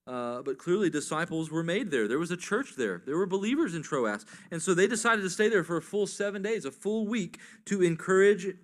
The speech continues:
these believers and minister to them on their slow journey back to Jerusalem. Verse seven says, "On the first day of the week, when we were gathered together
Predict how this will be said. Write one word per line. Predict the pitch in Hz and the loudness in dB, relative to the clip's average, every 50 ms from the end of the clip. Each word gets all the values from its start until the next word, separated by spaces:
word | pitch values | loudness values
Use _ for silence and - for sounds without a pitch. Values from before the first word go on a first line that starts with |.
| _ _ - | _ _ -12
these | 160 180 202 185 | -10 -8 -8 -8
believers | 175 202 165 143 131 127 123 127 127 127 127 - - _ _ _ _ _ _ _ _ | -6 -4 -2 -2 -2 -2 -2 -4 -4 -6 -8 -12 -20 _ _ _ _ _ _ _ _
and | - 127 127 | -8 -6 -2
minister | 131 143 156 156 156 - 143 131 123 | -2 0 0 -2 0 0 0 0 0
to | 123 - _ - - 165 175 165 | -2 -6 _ -10 -6 -6 -4 -4
them | 127 113 104 101 104 110 110 - - - _ _ _ _ _ _ | -4 -4 -4 -4 -6 -10 -14 -18 -20 -20 _ _ _ _ _ _
on | 120 120 120 | -10 -8 -4
their | 117 117 117 113 113 110 | -2 0 0 0 0 -2
slow | 113 - - 123 120 120 127 127 131 | -6 -10 -10 -6 -4 -2 0 0 -2
journey | 127 127 127 117 110 110 107 | -2 -4 -6 -4 -4 -4 -4
back | 107 113 113 113 113 113 101 - | -4 -4 -6 -6 -8 -10 -12 -14
to | - 117 107 104 104 | -10 -8 -6 -6 -6
Jerusalem. | 95 107 107 110 117 123 113 120 113 101 98 - - - _ _ _ | -6 -6 -4 -4 -4 -4 -6 -8 -10 -12 -12 -14 -20 -20 _ _ _
Verse | - 147 - - | -6 -6 -4 -2
seven | 175 175 170 160 | 0 0 0 0
says, | 156 160 - 180 165 160 | -2 0 2 2 4 4
"On | 156 151 | 2 0
the | 147 139 | 0 -2
first | 135 - - 208 226 208 - - | -2 2 2 4 4 2 4 6
day | 220 214 208 | 8 10 10
of | 214 214 | 10 8
the | 220 | 6
week, | 208 170 147 143 190 - - - - _ _ _ _ _ _ _ _ | 6 6 6 6 6 2 -4 -14 -20 _ _ _ _ _ _ _ _
when | - 156 156 | -2 4 6
we | 165 175 | 6 8
were | 160 156 | 8 6
gathered | 147 156 165 175 185 185 196 208 - | 4 4 4 4 4 4 4 2 0
together | - 214 180 208 190 151 135 123 120 123 123 | -2 -2 2 2 2 2 2 0 -2 -4 -6